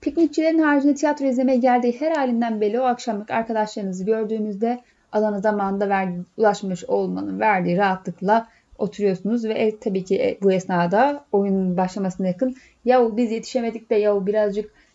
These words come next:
tiyatroya bekletir misiniz?" gibi antin kuntin aramalar yapmıyorsunuz inşallah tiyatro ekiplerine. Yani bu kadar saygısızlık olmaz. Siz ya da bir arkadaşınız siz yapmazsınız da siz iyi insanlarsınız da şey yapanlar olabilir. Arkadaşlarımızı uyaralım.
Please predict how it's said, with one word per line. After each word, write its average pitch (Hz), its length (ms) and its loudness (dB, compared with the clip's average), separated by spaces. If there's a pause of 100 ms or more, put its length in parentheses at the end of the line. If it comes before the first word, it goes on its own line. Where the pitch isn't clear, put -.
tiyatroya 220 380 4
bekletir 214 380 -2
misiniz?" 202 340 -6
gibi 214 140 -2
antin 202 420 -6
kuntin 202 460 -4
aramalar 196 400 0
yapmıyorsunuz 180 680 0
inşallah 170 440 2
tiyatro 170 340 -2
ekiplerine. 180 440 -4
Yani 185 160 -2
bu 170 60 -8
kadar 175 280 2
saygısızlık 170 640 -2
olmaz. 170 400 -2 (180)
Siz 233 340 2
ya 214 160 8
da 202 100 4
bir 196 160 8
arkadaşınız 185 540 2
siz 190 240 -2
yapmazsınız 196 760 0
da 175 120 8
siz 175 220 -4
iyi 180 320 -2
insanlarsınız 180 800 0
da 180 60 2
şey 170 160 2
yapanlar 180 440 2
olabilir. 175 480 2
Arkadaşlarımızı 180 760 0
uyaralım. 160 380 4